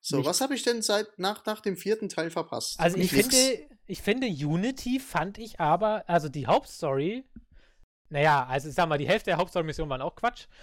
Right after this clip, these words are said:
Speaker 3: aber, äh, alle Missionen mit Elizabeth, äh, Elizabeth, wie hieß sie denn noch? Elise? Elise.
Speaker 2: Elise, genau, Elise.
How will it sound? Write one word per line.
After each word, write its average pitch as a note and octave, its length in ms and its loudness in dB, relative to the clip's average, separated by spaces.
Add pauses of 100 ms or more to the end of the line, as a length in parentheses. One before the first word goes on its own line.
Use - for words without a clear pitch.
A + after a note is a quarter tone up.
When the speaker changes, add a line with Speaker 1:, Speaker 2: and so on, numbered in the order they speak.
(160)
Speaker 3:
aber, D#3 360 4
äh, D3 340 2 (340)
alle G3 240 4
Missionen G3 400 0
mit F3 120 -4
Elizabeth, D3+ 420 -4
äh, C3 160 -4
Elizabeth, B2 420 -6
wie C#3+ 60 -4
hieß G3 100 -4
sie D#3 80 -2
denn A2+ 100 -2
noch? A2 140 -8
Elise? - 180 -16 (320)
Elise. F#3+ 760 -2
Speaker 2:
Elise, C#3+ 420 0
genau, C#3+ 240 0
Elise. C#3 160 -2